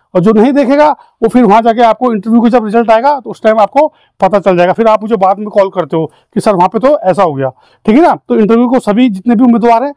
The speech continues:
सभी को मेरी तरफ से best of luck है, बहुत बहुत शुभकामनाएं हैं। वो घड़ी आ गई है जिसका क्या है आप सभी को बेसर-, बेसब्री से क्या है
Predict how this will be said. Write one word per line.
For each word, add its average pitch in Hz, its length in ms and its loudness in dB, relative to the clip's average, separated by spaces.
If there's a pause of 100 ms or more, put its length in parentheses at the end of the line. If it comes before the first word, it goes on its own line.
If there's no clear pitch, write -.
(200)
सभी 220 220 0
को 254 140 0
मेरी 220 200 -2
तरफ 226 180 0
से 247 120 -4
best 185 340 -2
of 240 100 -2
luck 240 180 0
है, 269 140 -2 (280)
बहुत 196 260 0
बहुत 214 300 0
शुभकामनाएं 214 540 0
हैं। 262 160 -6 (220)
वो 185 200 2
घड़ी 208 280 -2
आ 170 240 0
गई 233 220 0
है 254 180 -2 (280)
जिसका 165 320 -2
क्या 220 160 0
है 247 100 2 (120)
आप 180 140 0
सभी 190 220 -2
को 233 140 0
बेसर-, 190 560 -2 (220)
बेसब्री 196 440 0
से 214 120 0
क्या 226 120 2
है 302 120 2